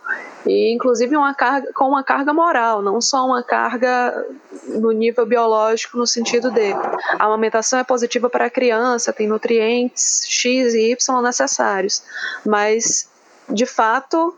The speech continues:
ideológica e s-, no sentido sentimental, de mãe desnaturada. Se você não amamenta, você é uma mãe ruim.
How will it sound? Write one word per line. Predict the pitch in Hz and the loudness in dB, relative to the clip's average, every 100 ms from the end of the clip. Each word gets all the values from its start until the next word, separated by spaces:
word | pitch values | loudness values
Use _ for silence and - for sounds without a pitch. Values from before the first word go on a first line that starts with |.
| - - - | -12 -20 -8
ideológica | - 220 254 254 240 269 - 311 302 | -2 2 2 2 2 0 0 0 0
e | - 302 302 - | 0 0 2 0
s-, | - - - | -2 -4 -2
no | 247 | -2
sentido | 254 262 262 | 0 0 -2
sentimental, | - 311 330 339 427 339 269 240 196 | 0 0 2 2 2 0 2 0 0
de | 180 190 190 | 2 2 2
mãe | 190 208 | 0 0
desnaturada. | 220 240 240 311 302 240 220 190 | 0 0 0 0 2 0 0 -2
Se | 185 - | -2 -2
você | 214 214 | -2 -2
não | 214 | 0
amamenta, | 214 220 214 226 269 | 0 0 0 0 0
você | 269 269 | 0 0
é | |
uma | 269 | 0
mãe | 269 262 | 0 0
ruim. | 285 330 277 254 | 0 2 0 -2